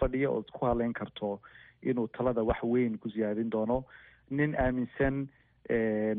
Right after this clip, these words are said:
Maraykan inuu adduunka, eh, leadership u muujiyo, ee uuna domination u muujinin, een, inuunan Maraykanku ka goyn adduunka inta kale. Marka mabda'aas ayaan filinaa in, eh, midka,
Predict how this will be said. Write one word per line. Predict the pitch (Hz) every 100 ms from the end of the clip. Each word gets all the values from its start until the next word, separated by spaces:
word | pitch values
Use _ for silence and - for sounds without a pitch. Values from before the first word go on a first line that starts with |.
| 107
Maraykan | 113 123 127 - 120
inuu | 131 143 127 120 117
adduunka, | - 143 135 - 113 110 - -
eh, | 113 107 104 104
leadership | 104 127 135 120 113
u | 123
muujiyo, | 120 107 - 120 147 -
ee | 110 110
uuna | 110 110 107
domination | 113 113 117 123 127 120
u | 117
muujinin, | 113 104 - 110 135 185 _ - - - - -
een, | 117 110 110 110 110 -
inuunan | 147 143 131 120
Maraykanku | 123 143 - 123 -
ka | 151
goyn | 139 123 113
adduunka | 110 131 -
inta | 117 110
kale. | - 107 120 147 _ _ - _
Marka | 156 156 147
mabda'aas | 175 175 175 156 160 - 139
ayaan | 139 143 143 135 120 -
filinaa | 147 127 117
in, | 127 131
eh, | 123 113 110 107
midka, | 131 135 120 110 101